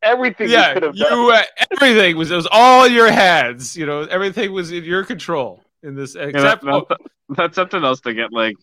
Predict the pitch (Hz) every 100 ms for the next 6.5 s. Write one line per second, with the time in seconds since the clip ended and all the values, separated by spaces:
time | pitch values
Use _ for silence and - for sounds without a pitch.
0 | _ - 113 110 107 123 120 117 - _
1 | _ _ _ - 117 110 120 - 110 104
2 | - 107 95 104 92 90 85 87 - 104
3 | 104 110 - 110 113 110 117 117 107 107
4 | 107 101 101 101 101 101 107 95 98 95
5 | 92 92 98 101 98 - 185 180 175 170
6 | 135 147 160 151 135